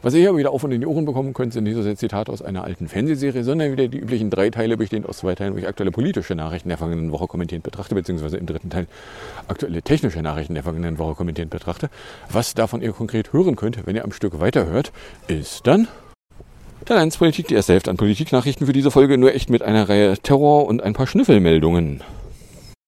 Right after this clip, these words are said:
Sechzehn Komma fünf Grad, Feels Like sechzehn Grad, overcastige Greetings, Stand fünf Uhr dreißig, Taupunkt, Radar fünfzehn Grad, Wind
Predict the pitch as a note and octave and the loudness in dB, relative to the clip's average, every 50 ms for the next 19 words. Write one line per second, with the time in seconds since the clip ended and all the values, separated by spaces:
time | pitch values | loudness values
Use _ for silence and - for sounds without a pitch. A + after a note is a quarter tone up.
0 | _ _ - - - - - _ _ _ - - - - - - - - - - | _ _ -20 -18 -18 -20 -20 _ _ _ -20 -20 -20 -20 -20 -20 -20 -18 -16 -14
1 | C2 B1+ C2+ C2+ D#2 F2+ G2 A2 - - - - A2 G2+ G#2+ G#2 A2 G#2+ - C3 | -14 -10 -4 0 0 2 2 0 -2 -6 -6 -6 -2 -2 0 0 0 0 0 0
2 | D3+ F3+ - - - D#3 E3+ - - - G#2 - - F2+ E2+ - - G2 - - | -2 -4 -4 -4 -4 -4 -4 -2 -2 -4 -4 -2 -2 -4 -2 0 -2 -2 -2 -4
3 | - A#2 G2+ G2 G2 - - F2 D#2 D#2+ D2+ - - D#2 D2+ - - D#2 D#2+ D2+ | -6 -4 -2 -2 -2 -2 -2 0 0 0 0 0 0 -2 -2 -4 -4 -4 -4 -2
4 | - E2+ G2 - - D#3+ D#3+ D3+ - - - - - A#2 - G#2+ A2+ A#2 A2+ - | -2 -2 -4 -2 -4 -4 -6 -6 -8 -6 -6 -6 -6 -6 -8 -10 -8 -8 -6 -6
5 | A2 A2+ A#2+ A#2 - - B2 A#2+ - - - - - E2 F2 E2+ - - E2+ E2+ | -4 -4 -4 -4 -4 -6 -6 -6 -8 -12 -12 -4 0 0 0 0 0 -2 -4 -2
6 | E2+ E2 E2 - - - - - - - - - - - - - - C#2+ D2 C#2+ | -4 -4 -6 -10 -14 -16 -16 -16 -18 -20 -20 -20 -20 -18 -8 -4 -4 -2 -2 -2
7 | B1+ C#2+ D#2+ - - D3+ - - - B2 A2+ A2+ G#2 F#2+ F2+ F#2+ F#2+ F#2+ F#2+ F#2+ | -2 -4 -4 -2 -2 -4 -4 -2 -2 -2 -2 -2 -2 0 0 2 2 4 2 2
8 | F#2+ F#2+ - - D2+ D2+ D#2 E2 D#2+ - | 0 -2 -4 -4 -4 -4 -4 -4 -6 -10